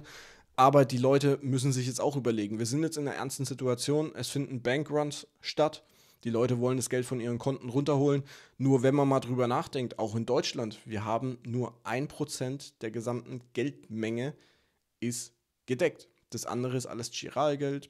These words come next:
das gibt es nicht, das wurde erschaffen. Also auch hier, ganz ehrlich, es ist eine Chance für Bitcoin, man muss auch ein bisschen das Positive sehen und auch wenn wir jetzt diesen zwanzig Prozent Dump jetzt hatten,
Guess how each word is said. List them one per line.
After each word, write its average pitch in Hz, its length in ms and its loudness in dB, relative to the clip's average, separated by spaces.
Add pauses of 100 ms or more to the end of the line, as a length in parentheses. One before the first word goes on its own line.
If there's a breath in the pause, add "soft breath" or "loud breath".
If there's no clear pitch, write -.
(120)
das - 100 -14
gibt 143 240 -8
es 127 100 -6
nicht, 139 200 -6
das - 160 -12
wurde 120 160 -2
erschaffen. 110 580 -4 (480 loud breath)
Also 151 240 6
auch 147 160 8
hier, 160 400 8 (800)
ganz 147 220 4
ehrlich, 143 260 2
es 131 140 -4
ist 160 160 0
eine 165 80 6
Chance 151 420 4
für 139 140 -2
Bitcoin, 165 500 0
man 127 160 0
muss 143 140 0
auch 135 120 2
ein 139 60 2
bisschen 131 220 -2
das 117 100 -6
Positive 135 540 0
sehen 135 200 2
und 127 180 -2 (340)
auch 151 260 4
wenn 165 240 4
wir 151 60 4
jetzt 123 340 -2 (140)
diesen 131 200 -2
zwanzig 131 380 -2
Prozent 120 400 -6
Dump 120 160 0
jetzt - 220 -6
hatten, 117 260 -6